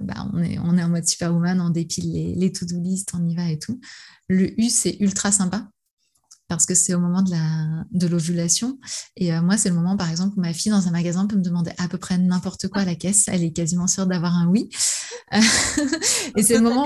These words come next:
Speaker 2: t'aider pour tout le monde, si vous avez besoin de quelque chose. <laughs> Contactez
Speaker 1: Voilà,
Speaker 2: Gaëlle
Speaker 1: c'est
Speaker 2: sur
Speaker 1: ça.
Speaker 2: Instagram.
Speaker 1: Non, mais c'est, en plus, c'est vrai, quoi. Je me retrouve souvent à dire oui dans ces moments-là. Je me dis, «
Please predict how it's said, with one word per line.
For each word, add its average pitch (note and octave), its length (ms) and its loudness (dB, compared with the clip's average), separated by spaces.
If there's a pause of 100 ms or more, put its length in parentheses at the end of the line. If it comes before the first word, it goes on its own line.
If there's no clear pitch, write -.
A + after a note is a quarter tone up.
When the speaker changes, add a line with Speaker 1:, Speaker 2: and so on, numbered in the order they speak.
Speaker 2:
t'aider - 220 -12
pour G#3 140 -8
tout - 120 -10
le B3+ 60 -6
monde, A#3 180 -6
si A3 120 -6
vous G3+ 80 -6
avez G3 120 0
besoin A#3+ 240 -2
de G3+ 80 -4
quelque A#3+ 280 -8
chose. G#3 320 2
<laughs> - 520 -6
Contactez C4+ 220 -2
Speaker 1:
Voilà, D4 160 4
Speaker 2:
Gaëlle C4 240 2
Speaker 1:
c'est - 180 -2
Speaker 2:
sur - 160 -6
Speaker 1:
ça. - 80 -14
Speaker 2:
Instagram. A3 460 -4 (1200)
Speaker 1:
Non, C4+ 200 4
mais D#4 140 4
c'est, - 280 0
en G3 100 4
plus, D#4 220 0
c'est A3+ 140 0
vrai, A3 340 0
quoi. G3 160 -4
Je F3+ 100 -6
me F3+ 60 -6
retrouve - 260 -10
souvent B3+ 200 0
à B3 100 4
dire F#3+ 240 4
oui B3+ 140 2
dans G#3+ 140 0
ces G3+ 120 -4
moments-là. F#3 360 -2
Je A3+ 80 -2
me F#3 40 2
dis, « D#3 120 -4